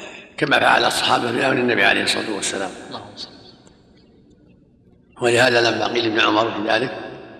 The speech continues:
Speaker 1: عام خروج الخوارج من مجلس الحروري جماعة، قال: "إن صدوني فعل ما فعل النبي صلى الله عليه وسلم"، ثم أحرم بالعمرة، ثم أدخل عليها الحج. فلما قدم مكة طاف وسعى،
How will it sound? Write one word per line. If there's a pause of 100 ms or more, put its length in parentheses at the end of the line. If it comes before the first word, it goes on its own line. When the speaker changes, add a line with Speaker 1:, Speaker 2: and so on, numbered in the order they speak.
(160)
Speaker 1:
عام (1900)
خروج (1400)
الخوارج (340)
من
مجلس
الحروري
جماعة، (800)
قال:
"إن
صدوني
فعل
ما
فعل
النبي
صلى
الله
عليه
وسلم"،
ثم
أحرم (120)
بالعمرة، (760)
ثم
أدخل
عليها
الحج. (580)
فلما
قدم
مكة
طاف
وسعى،